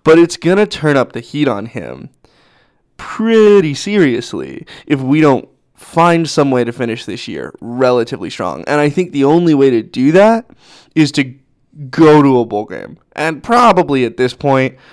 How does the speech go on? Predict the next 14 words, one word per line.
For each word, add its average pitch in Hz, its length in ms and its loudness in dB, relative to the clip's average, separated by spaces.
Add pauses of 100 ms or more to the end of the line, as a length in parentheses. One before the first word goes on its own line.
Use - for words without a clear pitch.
(400)
win 135 580 -2
said 117 520 -2
bowl 113 200 -2
game. 107 340 -12
Because 127 340 -4
said 202 240 -2
bowl 180 180 2
game 196 280 -2
is 175 100 -2
going 165 280 -2
to 156 100 -6
be 139 180 -2
against, 123 460 -6
like, 113 420 -6